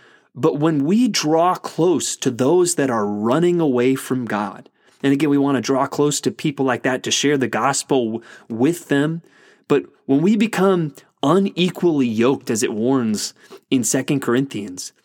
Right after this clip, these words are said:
there will be consequences for that. And we will see our love for the Lord and our commitment be dragged away when we, when we tie ourselves to somebody that is running away from God as fast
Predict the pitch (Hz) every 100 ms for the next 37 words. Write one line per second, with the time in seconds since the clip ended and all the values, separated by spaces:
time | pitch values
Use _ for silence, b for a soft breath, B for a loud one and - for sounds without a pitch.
0 | _ 120 113 139 185 170 151 180 165 135
1 | 120 117 - - - 135 160 139 - 104
2 | 90 - 104 - _ b b - 117 101
3 | 92 - 117 117 160 160 - 139 131 113
4 | 135 185 160 139 120 135 117 110 113 185
5 | 107 139 - - 123 175 - 113 104 B
6 | B B 110 156 165 - 110 127 160 160
7 | 135 110 127 180 104 101 - B B 117
8 | 120 143 123 - b - 113 143 139 -
9 | 156 175 190 160 135 147 127 120 - 120
10 | - 151 139 120 110 107 107 107 110 127
11 | 151 139 123 123 127 - 123 113 135 123
12 | 101 110 b b b b 120 - - 131
13 | 120 113 -